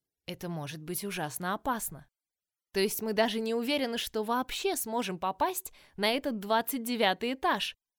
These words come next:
И это хороший план?" "Двадцать девятый с половиной", поправил меня Пак. "И нет, в смысле план нехороший, да. Но посмотри на это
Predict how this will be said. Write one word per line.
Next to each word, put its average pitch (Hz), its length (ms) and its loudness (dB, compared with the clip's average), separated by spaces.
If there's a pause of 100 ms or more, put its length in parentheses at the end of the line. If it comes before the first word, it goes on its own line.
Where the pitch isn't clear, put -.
(500)
И 226 120 0
это 247 220 4
хороший 254 460 4
план?" 294 320 6 (1400)
"Двадцать 233 460 0
девятый 262 400 2
с - 100 -10
половиной", 262 760 0 (280)
поправил 151 480 -4
меня 160 260 -6
Пак. 156 340 -10 (680)
"И 214 140 -4
нет, - 420 0 (320)
в - 80 -14
смысле 302 400 0
план 294 420 2 (360)
нехороший, 214 680 2
да. 202 300 0 (1300)
Но 190 120 -4
посмотри 349 500 2
на 403 140 4
это 381 140 2